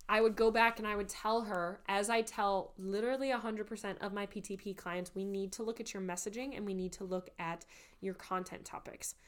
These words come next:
Those are the things that are really important. Those are the things that we are currently missing."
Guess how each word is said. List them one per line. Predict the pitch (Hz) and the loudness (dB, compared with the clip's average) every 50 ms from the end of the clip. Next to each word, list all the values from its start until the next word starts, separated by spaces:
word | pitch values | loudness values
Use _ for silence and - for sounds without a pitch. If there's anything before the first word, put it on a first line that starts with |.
| _ _ _ - | _ _ _ -6
Those | 185 196 196 202 208 220 220 214 | -2 2 4 4 4 4 2 2
are | 226 220 | 2 2
the | 226 220 | 2 0
things | - 208 190 190 190 - | -2 -4 -4 -4 -4 -4
that | 190 190 | -4 -4
are | 190 185 | -4 -2
really | 180 180 170 170 170 | -2 -4 -4 -4 -6
important. | 170 165 165 - 185 - - 180 180 - - 180 | -8 -8 -6 -6 -6 -4 -4 -6 -8 -8 -8 -4
Those | 180 190 185 185 190 190 | -2 0 0 0 0 -2
are | 196 | -4
the | 202 190 | -4 -4
things | - 185 180 175 180 - | -6 -6 -6 -6 -6 -8
that | - - | -8 -6
we | 180 190 - | -6 -6 -6
are | - 160 160 160 165 | -6 -6 -6 -6 -8
currently | 165 - - 175 165 - - 160 160 | -8 -10 -10 -10 -10 -8 -8 -8 -8
missing." | 151 151 - - - - - - 190 | -8 -8 -6 -6 -6 -8 -8 -12 -14